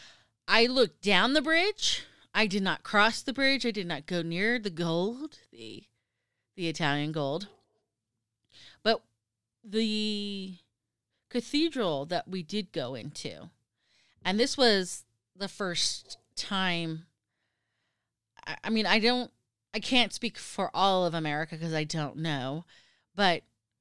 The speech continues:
in this cathedral, it was the first time I realized that people were buried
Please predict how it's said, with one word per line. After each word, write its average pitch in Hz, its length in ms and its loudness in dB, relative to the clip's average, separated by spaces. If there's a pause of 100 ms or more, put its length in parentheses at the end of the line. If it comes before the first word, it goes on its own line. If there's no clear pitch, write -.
(720)
in 285 460 2 (1500)
this 226 260 0
cathedral, 190 840 -4
it 185 140 -8
was 165 140 -10
the 190 120 -8
first 233 360 -8
time 233 160 -6
I 190 80 -4
realized 170 500 -6
that - 140 -12
people 185 340 -16
were 156 140 -14
buried 151 600 -10